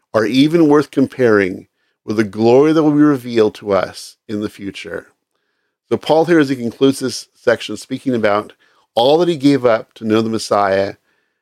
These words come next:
and that in knowing the Messiah, he has gained eternal life. He has gained the full atonement,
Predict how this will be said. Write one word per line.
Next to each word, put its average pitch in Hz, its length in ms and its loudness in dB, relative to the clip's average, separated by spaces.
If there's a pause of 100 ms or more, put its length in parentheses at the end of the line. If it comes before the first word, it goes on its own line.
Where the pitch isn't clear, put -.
(180)
and 117 160 0
that 117 260 0
in 147 300 2
knowing 143 280 4
the 131 60 2
Messiah, 117 640 0
he 113 340 -14
has 104 160 -8
gained 131 720 0
eternal 117 380 -4
life. 101 500 -4 (580)
He 117 120 -6
has 104 160 -4
gained 135 760 0
the - 100 -6
full 131 340 0
atonement, 107 720 -4